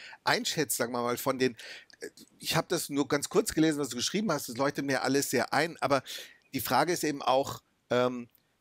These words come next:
äh, wie sicher ist man sich bei, bei, äh, bei Quantenphysik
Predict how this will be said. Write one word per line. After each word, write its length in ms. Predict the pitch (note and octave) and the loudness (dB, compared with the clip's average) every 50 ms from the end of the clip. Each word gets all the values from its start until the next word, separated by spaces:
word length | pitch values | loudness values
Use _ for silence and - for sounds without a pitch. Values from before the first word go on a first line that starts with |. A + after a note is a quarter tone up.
| _ _ - | _ _ -2
äh, 320 | B2 A#2 A2+ A2 A2 G#2+ - _ - - _ _ - | 2 2 4 4 2 0 -4 _ -18 -20 _ _ -18
wie 340 | - - - C3 C3 D3+ C3+ | -16 -12 -8 -2 0 0 2
sicher 360 | G#2+ C3 A3 G#3+ - A#3 F#3 | 4 2 2 4 4 2 2
ist 200 | C3 C3 - - | 0 -4 -6 -2
man 180 | B2+ B2+ C3 C3 | -2 -2 -2 0
sich 260 | A2 B2+ A#2+ - - | -2 -2 -2 -4 -2
bei, 360 | - G#2+ A2 G#2+ G#2+ A#2 A2 _ _ _ _ _ _ _ _ _ _ | 0 2 2 2 2 -2 -4 _ _ _ _ _ _ _ _ _ _
bei, 360 | - G2+ G#2+ A2 G#2+ G2+ F#2+ _ _ _ | 0 0 0 2 0 -2 -6 _ _ _
äh, 300 | - G2+ G2 G2 G2 F#2+ - - - _ _ _ | -8 -6 -4 -4 -4 -6 -10 -14 -20 _ _ _
bei 120 | - G2 G2 | -6 -6 -6
Quantenphysik 1040 | - - - D3 F#3 - - G#3 - - - D#3+ C#3+ E3 E3+ - - - - - | -2 0 0 0 0 -2 -12 -10 -8 -6 -6 -2 2 2 2 2 0 -6 -6 -6